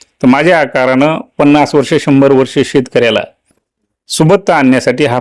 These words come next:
फार मोठा प्रश्न आहे सिंचनाचा. त्याच्यानंतर तुमचे एमआयडीसी असेल, त्या एमआयडीसी मध्ये जर उद्योग वाढले, कारखाने वाढले, तर तिथं स्थानिक लोकांना रोजगार उपलब्ध होऊ शकतो.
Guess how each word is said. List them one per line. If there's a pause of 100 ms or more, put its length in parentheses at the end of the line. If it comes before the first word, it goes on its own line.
फार
मोठा
प्रश्न
आहे
सिंचनाचा. (160)
त्याच्यानंतर
तुमचे
एमआयडीसी
असेल, (640)
त्या
एमआयडीसी
मध्ये (160)
जर
उद्योग
वाढले, (440)
कारखाने
वाढले,
तर
तिथं
स्थानिक
लोकांना
रोजगार
उपलब्ध
होऊ
शकतो.